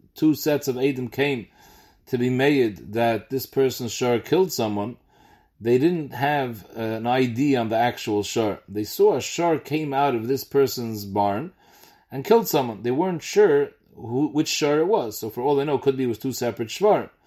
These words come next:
So now, after the third time, when they finally chapped, when they see the shar killing, now they recognize this is taka the same shar.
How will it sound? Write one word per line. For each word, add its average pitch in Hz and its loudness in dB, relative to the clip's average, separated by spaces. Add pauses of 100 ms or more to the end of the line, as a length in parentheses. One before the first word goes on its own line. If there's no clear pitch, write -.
(1300)
So 110 0
now, 147 4
after 127 0
the 110 -2
third 165 -2
time, 165 0
when 131 -6
they 127 0
finally 151 -2
chapped, 160 0 (520)
when 120 -6
they 117 2
see 160 -4
the 139 0
shar 147 0
killing, 156 2
now 147 2
they 147 0
recognize 147 0
this 135 -2
is 117 -12
taka 147 4
the 127 -2
same 131 -2
shar. 104 -2